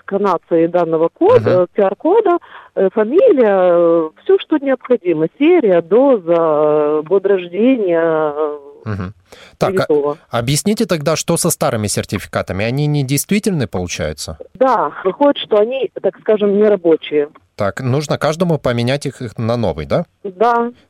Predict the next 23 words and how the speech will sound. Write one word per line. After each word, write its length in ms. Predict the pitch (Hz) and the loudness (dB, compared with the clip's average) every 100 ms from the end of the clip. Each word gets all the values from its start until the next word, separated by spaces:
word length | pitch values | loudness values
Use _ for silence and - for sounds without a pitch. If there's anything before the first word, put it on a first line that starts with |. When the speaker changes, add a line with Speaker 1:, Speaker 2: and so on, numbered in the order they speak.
| - | -6
Speaker 2:
На 120 | 208 | -2
сайт-, 240 | 208 208 | 0 -2
Speaker 1:
совершенно 240 | - 285 233 | -2 -2 -2
верно. 380 | 180 175 160 170 | 0 0 0 -2
Speaker 2:
на 100 | 117 | -2
сайте 380 | - 160 - | -2 -2 -2
можно 400 | 151 123 143 151 | -2 -2 -2 -4
скачать, 520 | 131 - 131 117 85 - | -4 -6 -6 -4 -6 -8
на 320 | 95 90 85 | -6 -4 -2
сайте 320 | 85 92 82 85 | -4 -6 -6 -8
вот 160 | 85 | -10
этом 200 | 80 82 | -8 -8
Speaker 1:
Да, 380 | 82 87 87 320 | -8 -8 -2 0
Speaker 2:
молдавском? 440 | 392 403 359 - | 2 2 0 -4
Speaker 1:
сами 280 | 330 339 311 | -2 0 2
у 100 | 285 | 2
нас 180 | 262 302 - | 0 -2 -2
сейчас 400 | 247 240 233 226 | -4 0 0 0
доступно 760 | 202 - 240 240 - 202 190 | -2 0 0 0 -2 0 0
действительно 720 | 180 180 - 202 - 180 180 170 | 0 -6 -6 -6 -4 -2 0 0
для 180 | 175 160 _ | 0 -2 _
всех 360 | 220 226 226 | 2 2 0
интернет, 600 | 170 - 170 165 185 226 | -6 -2 -4 -2 -2 -2